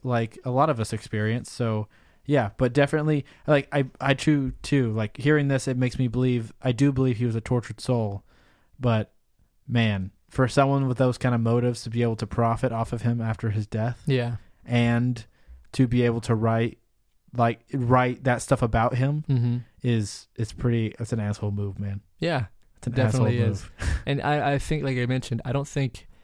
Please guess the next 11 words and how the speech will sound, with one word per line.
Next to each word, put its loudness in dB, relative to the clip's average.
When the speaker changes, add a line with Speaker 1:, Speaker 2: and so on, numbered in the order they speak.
Speaker 2:
n-, 0
I -2
don't 0
think -2
at 2
any 0
point 0
in -2
time 0
Edgar -2
had -2